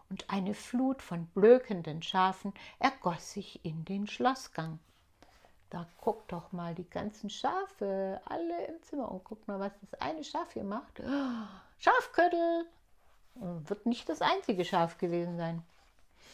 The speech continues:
Herr Siberius drückte sich gegen die Wand und versuchte, seinen nicht gerade kleinen Bauch einzuziehen, damit die Schafe ihn nicht mitrissen. Endlich waren die Tiere in den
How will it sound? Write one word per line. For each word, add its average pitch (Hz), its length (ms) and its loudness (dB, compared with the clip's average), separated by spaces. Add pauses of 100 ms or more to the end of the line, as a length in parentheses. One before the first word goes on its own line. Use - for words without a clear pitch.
(500)
Herr 370 200 4
Siberius 262 1000 4
drückte - 340 2
sich 269 240 0
gegen 226 240 4
die 196 120 0
Wand 185 280 0
und 240 160 2
versuchte, 247 640 -2
seinen 180 560 -4
nicht 220 540 2
gerade 180 360 4
kleinen 240 540 8
Bauch 370 340 4 (220)
einzuziehen, 262 600 -2 (500)
damit 392 300 4
die 294 80 0
Schafe 170 440 -6
ihn 214 240 -2
nicht 226 260 -4
mitrissen. - 600 -4 (1600)
Endlich - 640 4
waren 196 220 2
die 196 160 -2
Tiere 185 400 0 (120)
in 180 180 -2
den 170 260 -8